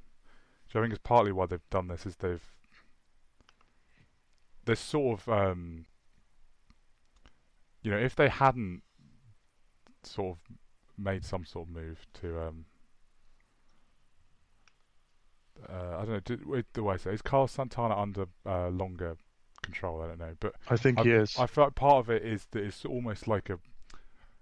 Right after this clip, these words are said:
Speaker 1: a prerequisite to next off-season when they're losing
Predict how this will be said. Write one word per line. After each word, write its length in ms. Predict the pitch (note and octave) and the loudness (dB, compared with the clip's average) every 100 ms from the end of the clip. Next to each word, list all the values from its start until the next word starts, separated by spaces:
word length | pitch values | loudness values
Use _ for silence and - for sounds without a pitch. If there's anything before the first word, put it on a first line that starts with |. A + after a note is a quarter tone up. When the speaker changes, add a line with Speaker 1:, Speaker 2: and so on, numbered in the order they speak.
| - - - - - _ _ - - | -20 -20 -20 -20 -20 _ _ -16 -12
Speaker 1:
a 80 | G2+ | -10
prerequisite 720 | - G#2+ G2 - - G2 - | -4 -2 -2 -4 -8 -10 -8
to 180 | - F2+ - - - - - - | -10 -10 -14 -20 -20 -20 -20 -16
next 380 | G#2 A2 - - | -6 -6 -6 -10
off-season 600 | F2 - F2 D#2+ E2 G#2 - - - | -12 -10 -10 -10 -16 -20 -20 -20 -14
when 220 | F#2+ F2+ F2 | -8 -6 -6
they're 100 | F2 | -6
losing 500 | F2 E2+ E2+ E2 | -6 -8 -12 -16